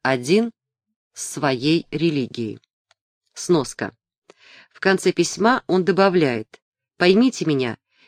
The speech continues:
я считаю, что без религии человек не может быть ни хорош, ни счастлив. Я больше всего на свете жажду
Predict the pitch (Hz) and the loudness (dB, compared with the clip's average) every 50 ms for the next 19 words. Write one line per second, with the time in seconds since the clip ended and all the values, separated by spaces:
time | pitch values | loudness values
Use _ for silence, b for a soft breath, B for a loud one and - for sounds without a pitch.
0 | _ _ 143 147 208 226 220 - 226 214 - 226 226 220 208 - - 202 190 170 | _ _ 2 4 4 4 4 2 -2 -2 0 2 2 2 2 0 -2 -2 0 4
1 | 208 208 180 170 165 185 196 185 233 277 269 190 147 147 127 113 107 - b b | 2 2 2 2 0 0 0 2 2 2 2 2 0 -2 -2 -2 -4 -6 b b
2 | b b b - - - 190 185 190 208 226 262 - - 185 202 202 208 233 233 | b b b -10 -4 0 2 2 4 4 2 0 -2 -2 0 0 2 4 2 2
3 | 196 214 175 156 151 208 214 - - _ _ _ _ _ 156 180 202 - - 190 | 2 -2 -4 0 -2 -2 -2 -2 -8 _ _ _ _ _ 0 0 0 2 0 -2
4 | 185 202 240 269 240 - - - - _ _ _ _ _ 143 165 208 202 - - | 0 2 0 0 -2 -4 -8 -10 -14 _ _ _ _ _ 0 0 0 0 -2 -4
5 | - 165 127 113 - - 110 107 - _ _ _ _ _ _ _ _ _ _ _ | -2 -2 -2 -2 -4 -8 -10 -10 -10 _ _ _ _ _ _ _ _ _ _ _
6 | B B B B B B B B B 143 190 214 196 247 285 - - 254 - - | B B B B B B B B B 4 4 4 6 4 2 2 2 -4 -4 0
7 | - 240 220 226 220 208 208 - - 202 247 254 - - 202 156 202 214 226 202 | 0 2 2 4 4 2 0 0 -2 -2 -2 -2 0 -2 -2 2 4 2 2 2
8 | 170 175 196 208 196 | 2 2 2 2 2